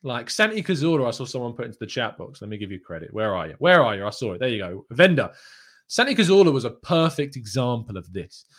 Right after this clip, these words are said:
Santi Cazorla could play a deeper role in the midfield towards the latter stages of his career when he moved away from the number ten position after we signed Mesut Ozil, because he had the technical skill to beat a player. You watch that,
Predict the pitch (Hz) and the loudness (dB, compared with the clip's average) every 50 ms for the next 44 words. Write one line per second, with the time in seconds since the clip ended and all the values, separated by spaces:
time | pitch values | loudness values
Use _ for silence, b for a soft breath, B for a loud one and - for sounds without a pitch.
0 | b b b b b _ - - 214 220 262 - 240 175 180 190 180 165 - - | b b b b b _ -6 -4 -4 -2 -2 0 0 2 2 2 2 0 0 -2
1 | 165 135 - - 180 170 185 170 143 117 - - 160 185 175 - 170 147 135 143 | -6 -6 -4 -2 0 0 2 0 -2 -2 0 -2 0 0 0 -2 -2 0 2 2
2 | 143 143 135 135 127 131 131 135 143 139 135 - 117 110 120 120 120 113 117 - | 2 2 0 -2 -2 -4 -4 -2 -4 -4 -4 -4 -6 -6 -4 -4 -4 -6 -6 -6
3 | 110 117 131 139 135 - - - - 120 120 117 110 110 104 113 110 - - 113 | -6 -4 -4 -6 -6 -8 -10 -4 -2 -2 -2 -2 -4 -8 -8 -8 -10 -10 -12 -10
4 | 107 107 107 107 104 104 98 _ - 113 113 113 113 117 135 143 139 139 127 117 | -6 -4 -4 -4 -4 -4 -8 _ -8 -8 -6 -6 -2 0 2 2 2 2 0 0
5 | 113 113 107 - 117 110 110 117 110 107 104 - 117 113 107 101 98 98 110 - | 0 -2 -2 -4 -6 -6 -6 -4 -6 -6 -6 -6 -6 -6 -4 -6 -8 -8 -8 -8
6 | 117 113 113 117 110 - 117 107 107 - - 110 104 104 104 104 98 - 95 92 | -6 -4 -4 -4 -4 -4 -6 -6 -6 -6 -4 -6 -4 -4 -4 -6 -6 -6 -6 -4
7 | 92 95 95 90 85 85 85 85 B B B B B B B B - 113 - 110 | -4 -4 -4 -6 -8 -10 -12 -14 B B B B B B B B -10 -6 -4 -2
8 | 117 127 127 127 127 - - - 220 254 269 262 220 - - 202 180 - 160 139 | 0 0 0 0 -2 -4 -2 -2 -2 -2 -2 -6 -6 -2 0 2 2 2 2 2
9 | 175 175 143 147 143 - 127 104 101 92 B B B B - 214 277 294 302 294 | 2 2 2 2 -2 -4 -4 -4 -4 -4 B B B B 4 6 6 6 6 6
10 | 277 - - - 214 208 - - | 4 4 4 4 4 4 4 -2